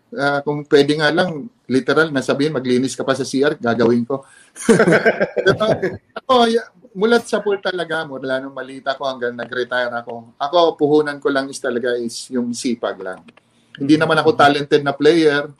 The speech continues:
Nakukuha, nag-i-improve na lang yung skill ko dahil sa sobrang sipag ko. Eh, dadating ako sa practice, an hour before, mag-practice, tapos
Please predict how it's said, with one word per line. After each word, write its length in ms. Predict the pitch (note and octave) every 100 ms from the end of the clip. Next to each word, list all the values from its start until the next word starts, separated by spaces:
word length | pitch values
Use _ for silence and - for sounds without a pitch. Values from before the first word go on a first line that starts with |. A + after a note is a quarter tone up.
| _ _ _ _
Nakukuha, 640 | F3 F3 G3+ A3+ G#3+ G3+ E3
nag-i-improve 960 | E3 D#3+ - - F#3+ G3+ F3+ F#3+ F3
na 80 | F3 F3+
lang 40 | F3+
yung 80 | F3
skill 320 | - G#3+ _ _
ko 280 | D3+ D#3 - _
dahil 320 | C#3 D3 -
sa 80 | D#3
sobrang 440 | D#3+ D3+ D#3 D3+
sipag 440 | D#3+ D#3 D#3+ -
ko. 240 | D3+ C#3 - _ _ _ _ _ _ _ - C3+
Eh, 480 | C3 B2+ B2 A#2 A#2 _ _ _ _ _ _
dadating 520 | A#2+ B2+ - C3+ C3+
ako 160 | C3+ C3
sa 160 | C#3 -
practice, 880 | D3 D#3+ - D3+ D3 - - - _ _ _ A#2
an 160 | B2+
hour 240 | B2+ B2+ B2
before, 560 | C#3 F3 E3+ D3 D3+
mag-practice, 720 | C3+ A#2+ A2+ C#3 D#3 - C#3 -
tapos 560 | A#2+ C#3 C3+ - -